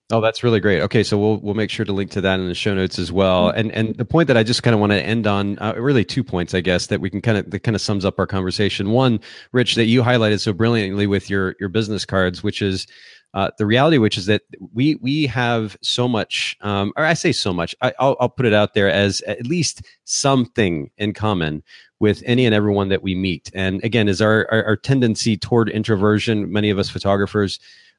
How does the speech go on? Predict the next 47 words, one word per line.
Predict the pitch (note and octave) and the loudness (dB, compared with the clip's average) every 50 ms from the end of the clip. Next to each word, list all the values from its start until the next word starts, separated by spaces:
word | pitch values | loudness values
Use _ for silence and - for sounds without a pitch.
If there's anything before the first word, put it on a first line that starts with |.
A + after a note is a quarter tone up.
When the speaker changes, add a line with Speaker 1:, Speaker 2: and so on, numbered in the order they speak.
| _ - | _ -8
Speaker 1:
uh, | F#2+ - - - | -8 -8 -6 -4
the | A2 | -2
reality | G2+ G#2+ A2+ A2+ A#2+ C3 B2 A#2 A2 | 0 2 2 4 4 4 4 4 4
is | G2+ - | 2 2
that | - - | -2 -2
we | F2+ A2+ | -2 -2
can | - - G#2+ F#2+ | -2 -2 -4 -4
find | - - A2 G#2+ G#2 G#2 F#2+ | -2 0 0 0 2 0 -2
something | - - - - A#2+ B2 A#2+ - - G2+ G2 F#2+ F#2+ F#2 | -4 -4 -4 -2 -2 -2 -2 -2 0 0 0 0 -2 -2
that | F#2 G2 F#2+ | -2 -2 -2
enables | F#2+ G2 G2 G2+ F#2 G2 F#2 | 0 0 -2 -2 -2 -2 -2
us | G2+ F#2 | -2 -4
to | - - | -4 -4
be | F#2 | -2
able | F#2+ F#2 - | -2 -2 -2
to | A#2 | -4
connect | - - G2+ F#2+ F#2+ G2 - - | -6 -6 -4 -2 -2 -2 -4 -6
with | G#2 F#2+ | -8 -6
another | - F#2 F#2+ F#2 F#2 F2 | -4 -4 -2 -2 -2 -4
person, | - - G#2 G2+ - - C3 B2+ C3 C3 - _ - - _ _ _ - | -2 -2 -2 -2 -2 -2 -4 -4 -4 -6 -10 _ -20 -20 _ _ _ -4
um, | F#2+ F#2+ F#2 F2+ - | -4 -2 -2 -4 -2
that | - G#2+ G2+ | -2 -2 -2
can | - G#2 | 0 -2
start | F#2 - - A2+ A2 | -2 0 2 4 4
a | G#2+ | 4
relationship | G2+ G2+ G2 G#2 G2+ G2 - G2+ - - A2 G#2+ | 4 4 4 2 2 0 -2 -4 -4 -2 -2 0
that | - G2+ F#2+ - | 0 -2 -2 0
not | A#2 A#2+ C3 C3 | 0 2 2 4
only | C3 B2 B2 B2 A#2+ A2+ A2 G#2+ G#2+ G2 | 4 4 4 4 4 4 4 4 2 2
has | - E2+ G2+ A2 F#2+ | 0 0 0 0 2
the | G2 G#2+ | 2 0
opportunity | G2 - G2+ - A2+ G#2+ G2+ F#2+ F#2+ F2+ | 0 0 -2 -4 -2 -2 0 0 -2 -2
certainly | - - C#3+ D3 G2 F2+ | 0 0 0 0 2 0
to | E2+ E2 | 0 0
benefit | - F2+ F2 - E2+ E2+ | -2 -4 -4 -2 -2 -4
our | E2 | 0
business, | D#2 A#2+ B2+ A2 G2+ F2+ - | 0 0 0 0 0 -2 -2
but | - G2+ | 0 2
also | G2+ A2+ C3 - - - - | 2 2 2 2 -2 -2 -2
ultimately | A#2+ - - A2 G2+ F2 F#2 | -2 0 0 0 0 2 0
to | E2+ - G2 | 0 -2 -2
enrich | F#2 F#2 F#2+ - - | 0 2 2 2 0
our | F2+ | -2
personal | - - G#2 - - G#2 F#2 | -2 -2 -2 -2 -2 -2 0
lives | F2 E2 E2 D#2+ E2 | 2 2 0 0 -4
as | E2+ D#2+ D#2 | -8 -10 -2
well. | F2+ F#2+ F#2 F#2 F2+ F2 E2 | 0 2 4 4 4 2 2